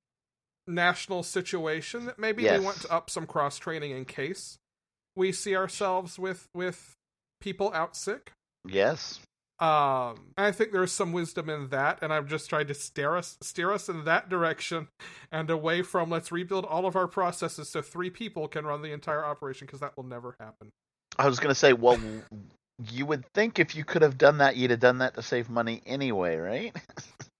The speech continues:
Speaker 1: Uh,
Speaker 2: I mean, you know, in, in a,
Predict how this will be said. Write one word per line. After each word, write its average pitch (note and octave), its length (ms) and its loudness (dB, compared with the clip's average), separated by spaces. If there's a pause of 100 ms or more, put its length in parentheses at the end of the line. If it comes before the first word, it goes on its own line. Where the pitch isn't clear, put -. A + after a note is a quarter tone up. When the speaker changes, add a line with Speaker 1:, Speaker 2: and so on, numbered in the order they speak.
(640)
Speaker 1:
Uh, C4 880 0
Speaker 2:
I G#3 140 8
mean, E3 220 6
you F3 100 2
know, B2+ 240 12
in, C#3+ 240 6
in D3+ 140 8
a, C#3+ 100 6